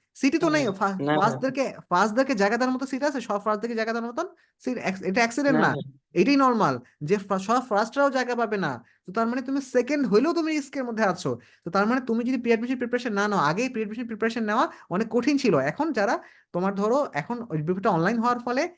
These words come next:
Speaker 1: এই যে দেখো আমাদের কোর্সের মধ্যে যারা ছাব্বিশ ব্যাচে প্রি অ্যাডমিশন কোর্স already, তো প্রি অ্যাডমিশন কোর্স, একাডেমিক কোর্স সহ বে-, বের হয়ে গেছে এবং স্টুডেন্টরা ভর্তি হচ্ছে প্রি-, প্রথম থেকে নিতে পারতেছে। এভাবে করে অনলাইন হওয়ার ফলে তারা কিন্তু শুরু থেকে নিতে পারে। একটা চ্যাপ্টারে তুমি, একটা চ্যাপ্টার এইচএসসি টাইপগুলো পারলা,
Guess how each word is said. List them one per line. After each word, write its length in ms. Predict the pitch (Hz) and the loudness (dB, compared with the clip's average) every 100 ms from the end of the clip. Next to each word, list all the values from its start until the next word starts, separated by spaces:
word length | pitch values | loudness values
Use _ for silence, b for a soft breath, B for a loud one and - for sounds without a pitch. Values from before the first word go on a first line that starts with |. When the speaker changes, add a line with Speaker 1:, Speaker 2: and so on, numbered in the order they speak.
| _ | _
Speaker 1:
এই 60 | 175 | -2
যে 60 | |
দেখো 160 | 202 220 | 0 2
আমাদের 260 | 208 214 | 0 -2
কোর্সের 280 | 220 214 208 | -2 -4 -4
মধ্যে 140 | 208 202 | -4 -4
যারা 140 | 202 | -4
ছাব্বিশ 280 | 202 190 196 | -4 -4 -2
ব্যাচে 200 | 196 196 | -4 -2
প্রি 100 | 190 | -4
অ্যাডমিশন 260 | 185 196 | -2 -4
কোর্স 200 | 185 175 | -2 -4
already, 260 | 180 175 285 b b | -4 -2 -6 b b
তো 120 | - | -6
প্রি 100 | 165 | 0
অ্যাডমিশন 260 | 180 185 190 | 0 0 -2
কোর্স, 180 | 196 202 | -2 -2
একাডেমিক 320 | 151 160 175 | -2 -2 -4
কোর্স 140 | 175 180 | -6 -10
সহ 180 | 190 285 370 B _ | -4 -4 -4 B _
বে-, 220 | 160 170 | 0 0
বের 200 | 160 202 | 6 6
হয়ে 140 | 214 190 | 8 6
গেছে 200 | 147 143 | 4 2
এবং 140 | 143 175 | -2 -2
স্টুডেন্টরা 320 | 175 208 202 | 0 0 2
ভর্তি 240 | 196 190 | 0 -2
হচ্ছে 160 | 226 226 | -4 -4
প্রি-, 340 | 214 185 185 | -6 -6 -6
প্রথম 220 | - 196 196 | -4 -2 -2
থেকে 140 | 202 | 0
নিতে 180 | 196 208 | 2 2
পারতেছে। 340 | 185 160 143 127 b b | 0 -2 -6 -8 b b
এভাবে 220 | 160 180 208 | 0 2 4
করে 140 | 262 | 2
অনলাইন 360 | 160 165 214 240 | 2 0 0 0
হওয়ার 200 | 262 262 | -2 0
ফলে 220 | 226 254 403 b - | -2 -2 -4 b -4
তারা 160 | 185 | -2
কিন্তু 180 | 202 233 | -2 -8
শুরু 200 | 247 240 | -8 -6
থেকে 220 | 233 247 | -4 -2
নিতে 200 | 233 254 247 | 0 2 4
পারে। 160 | 165 143 | 4 4
একটা 160 | 214 | 0
চ্যাপ্টারে 340 | 208 233 240 254 | -2 -2 -2 -2
তুমি, 200 | 254 247 233 B - | -2 -4 -6 B -6
একটা 180 | - | -4
চ্যাপ্টার 180 | 196 233 | 0 0
এইচএসসি 240 | 208 226 247 | 2 0 0
টাইপগুলো 260 | 247 254 | 0 0
পারলা, 320 | 262 269 302 | 0 0 2